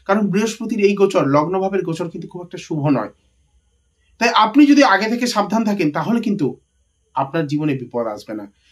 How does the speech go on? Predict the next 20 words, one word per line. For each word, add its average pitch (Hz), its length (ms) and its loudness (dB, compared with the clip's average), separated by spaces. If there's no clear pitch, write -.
যদি 208 160 6
মনে 240 280 6
করেন 247 220 4
কোনো 247 160 0
ভালো 240 240 2
অ্যাস্ট্রোলজারের 240 540 0
পরামর্শ 226 400 0
নিয়ে 185 200 2
নেন, 117 200 0
কোনো 175 180 -4
অ্যাস্ট্রোলজারের 180 580 -2
পরামর্শ 170 380 -4
নিয়ে 180 160 -4
বৃহস্পতির 170 720 -4
এই 185 140 -4
যে 190 120 -4
কুপ্রভাবটাকে 202 680 -2
দমন 185 240 -2
করতে 180 240 -6
পারেন, 151 240 -2